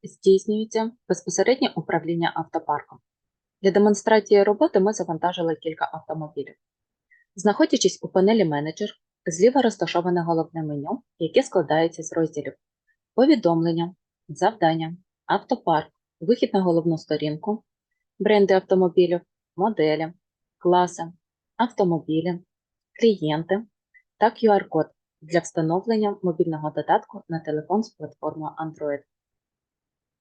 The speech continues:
Для зручності роботи головне меню можна приховати, натиснувши на логотип "Аплік". Розглянемо розділ автопарку.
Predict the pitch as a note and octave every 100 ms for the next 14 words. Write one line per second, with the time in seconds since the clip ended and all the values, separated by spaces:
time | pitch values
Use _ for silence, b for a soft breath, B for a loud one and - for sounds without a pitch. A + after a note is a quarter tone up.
0 | - G#3 G3+ C#4+ F4+ A#3+ - F3+ E3 -
1 | D3+ - G#3+ - _ - G3 G3 G3+ C#4
2 | A#3+ D#3 F3+ G#3+ F#3+ - F3+ F3+ E3+ F3
3 | E3 D#3 D#3 _ _ _ - D#3+ - F3+
4 | C4 B3 A#3 F#3+ D3+ D#3 D#3 E3 E3 -
5 | E3 - D3+ _ _ _ _ _ _ _
6 | _ _ _ _ _ _ _ _ _ _
7 | _ _ _ _ _ _ _ _ _ _
8 | _ _ _ _ _ _ F#3+ F3+ - F#3+
9 | C#4 B3 A3+ - D#3+ E3+ F3 F3 D#3+ D#3+
10 | E3 - D3 -